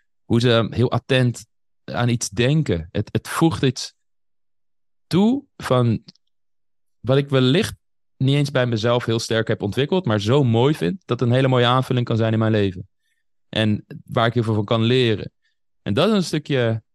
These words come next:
bewondering over de andere persoon. Wat diepe aantrekkingskracht te niet doet, is als jij je helemaal gaat aanpassen,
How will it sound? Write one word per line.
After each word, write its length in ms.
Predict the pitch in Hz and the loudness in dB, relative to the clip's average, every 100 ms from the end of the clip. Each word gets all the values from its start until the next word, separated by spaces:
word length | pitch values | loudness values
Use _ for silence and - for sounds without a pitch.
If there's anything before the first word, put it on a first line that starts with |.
| _ _ _ _ | _ _ _ _
bewondering 1160 | - 95 120 101 123 180 175 139 104 98 87 - _ _ _ _ _ _ - | -12 -4 -2 0 0 2 2 2 0 0 -2 -6 _ _ _ _ _ _ -4
over 300 | 107 104 101 | -2 0 0
de 80 | |
andere 260 | 92 98 87 | 0 0 -2
persoon. 440 | 87 - 85 - - - - - - - _ | -4 -4 -4 -6 -12 -20 -20 -20 -20 -20 _
Wat 220 | - 120 107 | -2 -2 2
diepe 220 | 180 - | 0 2
aantrekkingskracht 880 | 160 170 165 151 - 135 123 - - _ _ | 2 2 2 0 0 -2 -2 -6 -18 _ _
te 140 | - 123 | -2 2
niet 280 | 117 202 156 | 4 2 2
doet, 260 | 127 - - - | 0 -2 -10 -4
is 540 | 131 143 143 - - _ _ _ _ _ _ _ _ _ | -2 0 -2 -6 -10 _ _ _ _ _ _ _ _ _
als 220 | 127 127 | -2 0
jij 600 | 139 135 131 127 127 127 - _ | 2 2 4 2 2 -2 -6 _
je 140 | - 110 | -6 0
helemaal 420 | 123 156 151 135 | 2 2 0 -2
gaat 160 | 120 - | -2 -2
aanpassen, 640 | 123 131 120 - 107 127 | -2 0 -2 -2 -4 -6